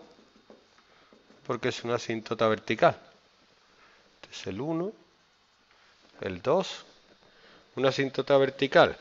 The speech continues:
que por la izquierda tiende a menos infinito, es decir, hace a-, así. Y por aquí hace así.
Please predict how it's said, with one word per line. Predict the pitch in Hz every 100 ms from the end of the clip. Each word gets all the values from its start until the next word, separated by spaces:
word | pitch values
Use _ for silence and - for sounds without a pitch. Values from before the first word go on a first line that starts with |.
| -
que | 117
por | 104 113
la | 110
izquierda | 107 - - 156 160 175
tiende | 160 147 165
a |
menos | 151 127 120
infinito, | 107 113 120 113
es | 117
decir, | 127 - 101
hace | 120 - 147
a-, | 143 -
así. | - 113 - 117 - _ _ _ _ _ _ _ _
Y | 110
por | - 107
aquí | 101 120
hace | 139 - 160 -
así. | 139 - - 113